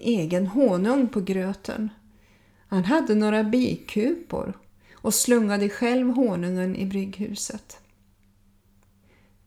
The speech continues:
Jag har så fina minnen från när jag var hos mormor och morfar.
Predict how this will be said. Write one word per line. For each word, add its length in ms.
Jag 40
har 200
så 220
fina 520
minnen 520
från 340
när 120
jag 120
var 200
hos 260
mormor 420
och 60
morfar. 600